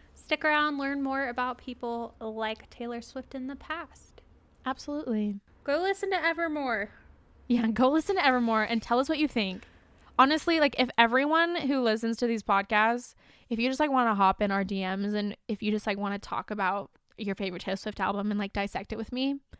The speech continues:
Speaker 2: I welcome
Speaker 1: Oh,
Speaker 2: that.
Speaker 1: yeah.
Speaker 2: Welc-, please come into our D Ms. Let's just, like, talk about Taylor Swift.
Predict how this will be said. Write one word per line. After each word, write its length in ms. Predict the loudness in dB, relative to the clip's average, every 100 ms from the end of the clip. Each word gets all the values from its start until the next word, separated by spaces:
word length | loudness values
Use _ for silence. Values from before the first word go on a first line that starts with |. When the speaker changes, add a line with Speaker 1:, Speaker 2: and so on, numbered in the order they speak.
| _ _ 0
Speaker 2:
I 100 | 2
welcome 360 | 2 2 2
Speaker 1:
Oh, 20 |
Speaker 2:
that. 260 | 4 2 0
Speaker 1:
yeah. 400 | -4 -4 -6 -6 -12 _ _
Speaker 2:
Welc-, 280 | 6 6 4 -4
please 280 | 0 2 4
come 240 | 4 4
into 260 | 4 4 6
our 100 | 6
D 240 | 6 6
Ms. 200 | 4 4
Let's 200 | 4 2
just, 240 | 2 2 6
like, 220 | 4 4
talk 260 | 4 4 4
about 240 | 2 2
Taylor 300 | 0 -2 -2
Swift. 520 | -4 -2 -2 -2 -12